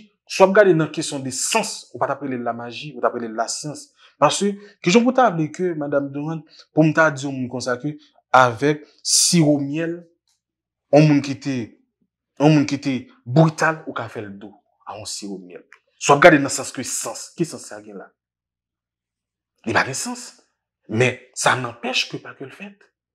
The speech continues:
yo ka fè w dou a yon siwo myèl. Epi nou prale toujou.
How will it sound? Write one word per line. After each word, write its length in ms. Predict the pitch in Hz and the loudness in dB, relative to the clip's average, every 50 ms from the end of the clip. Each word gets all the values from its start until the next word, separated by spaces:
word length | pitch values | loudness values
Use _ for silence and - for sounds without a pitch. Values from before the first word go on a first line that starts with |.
| _ _ _ _ _ _ _ _ _ _ _ _ _ _ _ _ _ _ _ _ _ - 113 | _ _ _ _ _ _ _ _ _ _ _ _ _ _ _ _ _ _ _ _ _ -2 0
yo 120 | 127 123 - | 0 4 6
ka 120 | 208 190 - | 4 4 4
fè 120 | - 160 143 | 2 -2 -4
w 100 | 127 123 135 | -4 -4 -4
dou 180 | 208 254 277 | -4 -4 -4
a 60 | 208 151 | -4 -6
yon 80 | 123 - | -8 -14
siwo 260 | - - 117 113 107 104 | -14 -14 -14 -14 -16 -18
myèl. 220 | 104 95 95 101 _ _ _ _ _ _ _ _ _ _ _ _ _ _ _ _ _ _ _ _ _ _ _ _ - - | -20 -20 -20 -20 _ _ _ _ _ _ _ _ _ _ _ _ _ _ _ _ _ _ _ _ _ _ _ _ -4 2
Epi 260 | - 147 139 165 175 - - - | 4 6 6 6 4 0 -2 0
nou 160 | 139 165 180 165 | 2 4 4 6
prale 400 | 175 196 180 170 175 190 196 175 - | 8 10 10 10 10 8 6 2 0
toujou. 420 | - 147 127 113 - 117 110 101 | -2 -4 -4 -4 -6 -8 -10 -12